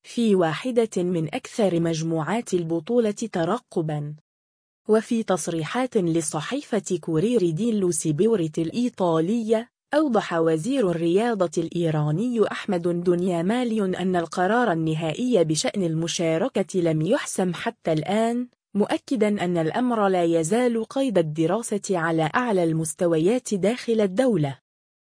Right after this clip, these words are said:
وأشار الوزير إلى أن دور وزارة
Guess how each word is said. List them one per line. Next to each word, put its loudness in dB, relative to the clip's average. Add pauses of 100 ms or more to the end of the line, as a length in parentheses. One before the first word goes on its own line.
(120)
وأشار 2
الوزير 2
إلى 0
أن 0
دور 4
وزارة 2